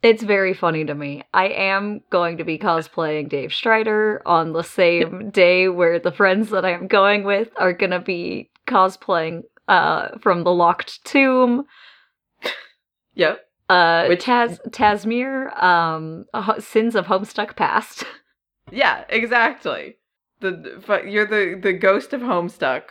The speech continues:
Speaker 2: haunting all of
Speaker 1: <laughs>
Speaker 2: Tasmir's current work.
Speaker 1: Oh.
Speaker 2: That's also, <laughs> we're gonna, we're gonna do the episode. It is very funny to me
Speaker 1: <laughs>
Speaker 2: every time I see people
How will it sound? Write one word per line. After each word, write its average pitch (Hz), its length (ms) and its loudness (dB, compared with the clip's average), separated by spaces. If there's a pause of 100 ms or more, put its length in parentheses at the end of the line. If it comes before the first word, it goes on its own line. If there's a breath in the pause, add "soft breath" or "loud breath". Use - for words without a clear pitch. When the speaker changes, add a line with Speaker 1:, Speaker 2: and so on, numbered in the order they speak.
(320)
Speaker 2:
haunting 165 460 0
all 156 240 -2
of - 180 0 (100)
Speaker 1:
<laughs> - 120 -2
Speaker 2:
Tasmir's 165 920 0
current 151 360 -4
work. 123 340 -6 (2250 loud breath)
Speaker 1:
Oh. 196 420 6
Speaker 2:
That's 160 160 4
also, 196 720 -2 (480 loud breath)
<laughs> - 480 -14
we're 277 120 2
gonna, 320 240 0
we're 277 120 2
gonna 294 280 0
do 254 120 -2
the 214 140 -4
episode. 165 560 -4 (280 loud breath)
It 226 160 2
is 311 240 -2
very 196 360 4
funny 165 300 2
to 190 80 -2
me 196 160 -2
Speaker 1:
<laughs> - 20 -6
Speaker 2:
every 156 300 0
time 160 280 -2
I 131 140 0
see 156 320 -6
people 147 640 -4